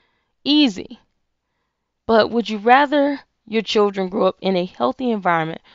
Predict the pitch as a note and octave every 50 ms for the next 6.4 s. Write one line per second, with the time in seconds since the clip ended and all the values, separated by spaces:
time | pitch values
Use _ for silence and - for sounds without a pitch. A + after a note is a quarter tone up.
0 | _ _ _ _ _ _ _ - F#3+ G3+ G3 F#3 F#3+ F#3+ - - F3 F3 - -
1 | - - C#4+ C#4 C4 B3+ A#3 - - - - - - _ _ _ _ _ _ _
2 | _ _ _ _ _ _ _ _ _ _ _ _ _ _ _ _ _ _ _ _
3 | _ _ _ _ _ _ _ _ _ _ _ _ _ _ _ _ _ _ _ _
4 | _ _ _ _ - G3 F#3 F#3 F#3 F3+ F3+ G3+ G#3 G3+ - - A3+ A3+ G#3+ G3
5 | F#3+ F#3+ F#3 - - _ _ - - - - A#3 A#3+ B3 A#3+ B3+ A3+ G#3+ G3 F3+
6 | - - - - - - F#3+